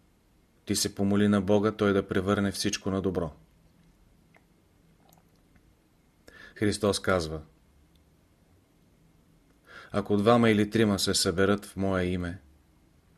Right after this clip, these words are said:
каквото попросят, ще им бъде. Но искай това,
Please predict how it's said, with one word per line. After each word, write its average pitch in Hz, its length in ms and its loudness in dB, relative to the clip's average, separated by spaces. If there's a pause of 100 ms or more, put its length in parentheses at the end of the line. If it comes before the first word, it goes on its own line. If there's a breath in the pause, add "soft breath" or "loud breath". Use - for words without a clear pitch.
(960)
каквото 107 500 -2
попросят, 104 880 -4 (340)
ще - 220 -6
им 90 180 -4
бъде. 80 320 -4 (2250 soft breath)
Но 87 80 -6
искай 95 420 -2
това, 92 380 -6